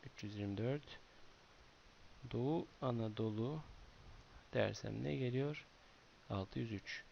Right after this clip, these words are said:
Evet arkadaşlar, burada görmüş olduğunuz çoklu kriter kullanımı sadece D lookup'a has bir unsur değildir. Yine D max veya D min komutlarında da bunları kullanabilirsiniz.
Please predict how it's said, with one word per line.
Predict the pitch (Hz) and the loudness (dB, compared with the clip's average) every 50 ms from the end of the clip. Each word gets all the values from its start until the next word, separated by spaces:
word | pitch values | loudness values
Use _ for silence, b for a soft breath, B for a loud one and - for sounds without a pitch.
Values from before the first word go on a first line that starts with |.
| B B B B B B B - - | B B B B B B B -6 -2
Evet | 151 135 127 - | 0 0 2 2
arkadaşlar, | 113 104 - 110 107 107 110 - - 139 135 131 113 113 120 | 0 0 0 0 0 0 0 0 2 2 2 2 2 0 0
burada | 147 165 156 147 135 131 127 | 0 2 2 2 2 2 2
görmüş | 117 123 123 117 113 117 117 - - - | 4 4 4 4 4 4 2 0 0 0
olduğunuz | 110 107 104 110 110 110 131 151 - - | 0 0 0 0 2 2 2 0 0 -2
çoklu | - - 139 123 - - 135 123 - | 0 0 0 0 0 -2 -2 -2 0
kriter | - 123 117 113 - - 156 170 170 | 0 0 0 0 2 0 0 0 0
kullanımı | - - - 120 107 101 101 101 98 104 110 127 147 170 175 B B B B B B B B - | -2 -2 0 0 2 2 2 2 2 2 2 4 2 2 0 B B B B B B B B -8
sadece | - - 139 131 123 117 113 110 104 107 104 101 | -4 0 2 2 4 4 4 4 4 2 2 4
D | 107 104 104 104 | 4 4 4 2
lookup'a | 107 - - - 104 - - 107 101 - | 0 0 0 0 0 0 0 -2 -2 0
has | 120 117 110 - - | -2 -2 -2 -2 0
bir | 107 104 101 - | 0 0 0 0
unsur | - 113 107 107 104 - - 110 107 104 | -2 -2 -2 -2 -2 -2 -2 -2 -2 0
değildir. | - 139 135 117 104 98 101 120 139 147 - - B B B B B B B B B B - - | 2 4 4 4 4 4 4 4 4 2 0 -4 B B B B B B B B B B -2 2
Yine | 120 110 110 107 107 104 113 | 2 4 4 4 2 4 4
D | 117 120 | 6 6
max | 117 117 117 123 127 - - - - | 6 4 4 2 2 0 -4 -2 2
veya | 113 110 107 110 110 113 107 107 | 4 4 6 6 4 4 4 4
D | 113 113 113 | 4 4 4
min | 107 110 113 120 127 127 | 6 4 4 4 4 2
komutlarında | 123 - 117 113 110 - - - 120 113 110 110 110 110 123 143 170 | 2 2 2 2 2 0 -2 -2 0 2 2 2 2 2 2 4 4
da | 175 156 | 4 4
bunları | 135 120 117 110 107 104 | 4 4 4 4 2 2
kullanabilirsiniz. | - - 107 104 104 98 101 98 95 95 98 98 92 - - 110 113 127 131 131 - | 2 0 2 2 4 4 4 2 2 2 0 0 0 0 0 0 2 2 0 -2 -4